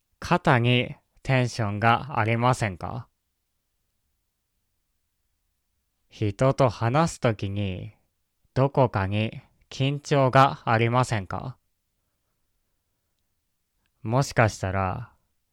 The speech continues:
日本語がわからないときにも緊張していませんか？それに気づいて、リラッ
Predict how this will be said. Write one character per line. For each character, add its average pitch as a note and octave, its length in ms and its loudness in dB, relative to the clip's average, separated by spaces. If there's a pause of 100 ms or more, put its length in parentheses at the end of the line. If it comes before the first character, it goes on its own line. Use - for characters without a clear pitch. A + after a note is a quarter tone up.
(160)
日 G2+ 200 -4
本 C3+ 320 0
語 B2 140 2
が A#2 320 0 (280)
わ G2+ 160 -2
か D3 200 2
ら E3 140 2
な D3 180 4
い A2 80 0
と C#3+ 160 -4
き D3 160 -4
に A#2+ 160 0
も B2+ 360 0 (120)
緊 A2+ 280 -4
張 A2+ 260 0
し - 100 -6
て C3 160 4
い A#2 60 4
ま G#2 140 0
せ G#2+ 140 -2
ん F2 80 -8
か？ - 260 -14 (2250)
そ - 220 -6
れ B2 160 2
に B2+ 160 0
気 - 140 -4
づ A#2+ 200 2
い A2+ 100 2
て、 G2+ 440 -6 (460)
リ A2+ 160 2
ラ C3 180 6
ッ - 40 -14